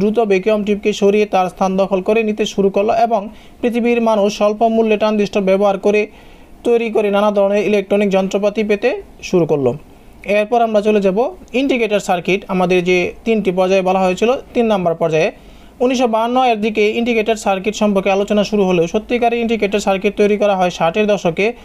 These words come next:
পঞ্চাশের দশকে একটি সিলিকনের পাতলা প্লেটে অসংখ্য ট্রানজিস্টর তৈরি করে সেগুলো কেটে আলাদা করে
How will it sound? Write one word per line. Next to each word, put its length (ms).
পঞ্চাশের 480
দশকে 380
একটি 180
সিলিকনের 460
পাতলা 320
প্লেটে 340
অসংখ্য 420
ট্রানজিস্টর 540
তৈরি 160
করে 220
সেগুলো 360
কেটে 300
আলাদা 280
করে 220